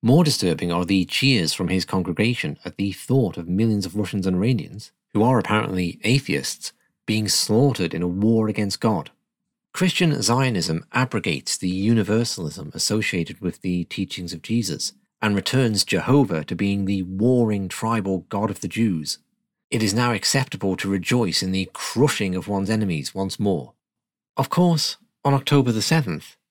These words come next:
neither Jesus nor John Hagee descended from the heavens to save innocent Jewish people from the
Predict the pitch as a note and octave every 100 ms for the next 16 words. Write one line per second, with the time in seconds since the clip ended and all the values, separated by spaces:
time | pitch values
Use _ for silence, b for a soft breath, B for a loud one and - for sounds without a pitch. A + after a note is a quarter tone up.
0 | - A2 B2+ D#3 C3 B2 A#2+ A2 A2+ G#2
1 | A#2 A#2 C#3+ B2+ F#2+ E2+ F2+ F2+ - D#2+
2 | D#2 F2+ - A#2+ A#2 G#2+ - A2+ G2+ A#2
3 | A#2+ E2+ D#2+ - F2+ - A#2+ A2 F2 -
4 | G#2+ A2+ - G#2 - G#2+ G2+ - - A#2+
5 | F#2 E2+ - F#2+ F#2+ F#2+ F2+